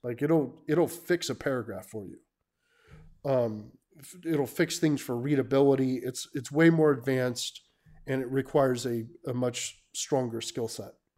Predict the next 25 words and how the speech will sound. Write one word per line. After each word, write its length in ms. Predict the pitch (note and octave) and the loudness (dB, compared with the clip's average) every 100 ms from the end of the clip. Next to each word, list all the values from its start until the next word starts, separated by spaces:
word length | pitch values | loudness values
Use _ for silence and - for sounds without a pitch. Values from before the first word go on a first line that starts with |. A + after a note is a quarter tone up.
| _ _ _ _ _ _ _ _ _ _ | _ _ _ _ _ _ _ _ _ _
<clears throat> 320 | F3+ F3+ C3+ B2+ | 4 4 2 -4
So 200 | - C3+ | 2 4
I 100 | C#3+ | 6
imagine, 400 | C#3+ D3+ C#3+ C3+ | 6 4 4 2
like, 160 | B2 | 0
an 120 | C#3+ B2+ | -2 0
editor 500 | C3+ C3+ B2+ A#2+ A#2+ | 0 0 0 -2 -2
would 340 | A#2+ A#2+ A#2 | -2 -4 -4
go 140 | C3+ B2+ | -2 -2
through 220 | B2+ A#2+ | 0 -4
phases 540 | - C3 B2 A#2+ A2+ | 0 0 0 -2 -4
of 140 | A#2 A2 | -4 -2
first 300 | D3 B2+ - | -2 -2 -4
you 80 | B2 | -6
learn 200 | A#2+ A#2 | -4 -4
how 100 | A2+ | -6
to 60 | |
proofread, 540 | - C3+ A#2+ B2 A#2 A#2 | -4 -6 -4 -4 -4 -2
then 160 | A#2 | -4
you 100 | A#2+ | -2
learn 180 | A2+ A#2 | -2 -4
how 100 | A2+ | -6
to 80 | A2 | -10
copy 400 | - A#2+ A#2+ A#2 | -10 -10 -6 -4
edit. 260 | A#2 A2+ | -2 -2